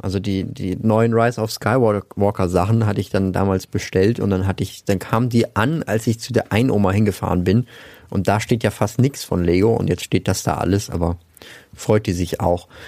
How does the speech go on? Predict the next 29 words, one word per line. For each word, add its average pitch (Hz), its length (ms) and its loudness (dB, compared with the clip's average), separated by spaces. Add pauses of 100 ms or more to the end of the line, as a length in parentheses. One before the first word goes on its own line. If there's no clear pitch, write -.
(240)
Nee, 123 280 2
und 120 180 -2
auf 117 140 0
jeden 156 160 0
Fall 139 200 -2
bin 139 180 -2
ich 123 100 -6
jetzt - 200 -6
bei 110 100 2
der 131 260 2
Oma, 143 280 0
wo 120 60 0
das - 140 -6
alles 117 220 2
auf 104 140 2
dem 104 100 0
Dachboden 139 480 2
steht, 127 300 0
also 92 140 0
da 90 120 2
stehen - 200 -4
auch 95 60 0
die 92 80 -4
ganzen 95 260 -2
alten 104 320 0
Sachen 98 280 -2
und 98 140 -4
so 87 100 -4
weiter, 104 340 0